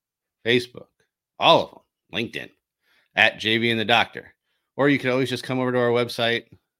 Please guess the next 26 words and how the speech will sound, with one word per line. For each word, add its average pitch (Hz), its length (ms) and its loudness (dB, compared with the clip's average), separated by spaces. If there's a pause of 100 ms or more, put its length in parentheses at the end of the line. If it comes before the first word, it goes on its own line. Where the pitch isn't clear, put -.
(260)
and 90 240 -10
send 104 220 -8
us 101 100 -8
a 104 60 -8
message 98 340 -10
through 101 140 -4
that 107 240 0
at 87 100 -6
J 92 160 -4
B 92 120 -4
and 90 80 -6
the 90 40 -8
Doctor 87 320 -8
dot 82 200 -6
com, 120 460 -8 (380)
J 87 140 -6
B 90 80 -6
and 87 80 -8
the 87 60 -12
Doctor 90 260 -6
dot 87 240 -8
com. 170 420 -4 (1700)
Those 180 160 -2
are 190 60 0
easy 185 180 0
ways. 190 420 -2